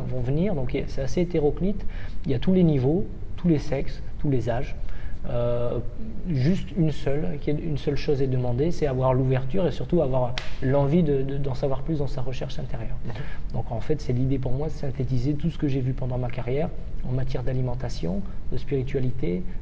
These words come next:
Speaker 1: de méthodes d'entraînement physique et martial. Et, euh, on se retrouve surtout avec, euh, un contexte assez calme, hein. Il y a, il y a les dunes des Flandres, les dunes sauvages du Nord, la mer du Nord qui a été rendue célèbre par Jacques Brel,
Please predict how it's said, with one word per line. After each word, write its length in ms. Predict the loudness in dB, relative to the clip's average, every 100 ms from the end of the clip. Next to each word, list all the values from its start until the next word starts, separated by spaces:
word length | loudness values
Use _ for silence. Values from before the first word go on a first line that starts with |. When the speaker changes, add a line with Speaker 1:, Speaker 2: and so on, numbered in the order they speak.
| -2
Speaker 1:
de 120 | -2
méthodes 340 | 0 2 2 2
d'entraînement 500 | -2 -2 0 0 2
physique 640 | 2 2 0 -2 -2 -2 -2 -2 -2
et 60 | 0
martial. 560 | -2 0 0 0 2 0 -2 -6 -4 -2 -2 -2 -2 0
Et, 140 | 0 0
euh, 80 | -2 -2
on 40 | -4
se 100 | -2
retrouve 280 | -2 -2
surtout 360 | -2 0 2 2
avec, 340 | 2 -2 -2
euh, 40 | 0 0 -2
un 60 |
contexte 600 | -4 -4 -2 0 -2 -2 -2 -2 -2 -2
assez 260 | -2 -2 -4
calme, 360 | -2 0 0
hein. 160 | 0 0
Il 60 | -2
y 40 |
a, 140 | -4 -2
il 100 | -2
y 20 |
a 40 |
les 100 | 0
dunes 240 | 2 0 0
des 100 | 0
Flandres, 400 | 0 0 0 0
les 120 | 0
dunes 160 | 0 0
sauvages 420 | -2 -4 -2 0
du 140 | 0
Nord, 200 | 0 0
la 80 | 0
mer 200 | -2 0
du 100 | 0
Nord 240 | 0 -2 -2
qui 80 |
a 40 | -2
été 180 | -2 -2
rendue 240 | -2 -2
célèbre 320 | 0 0 0
par 160 | -2 0
Jacques 160 | 0
Brel, 260 | 2 0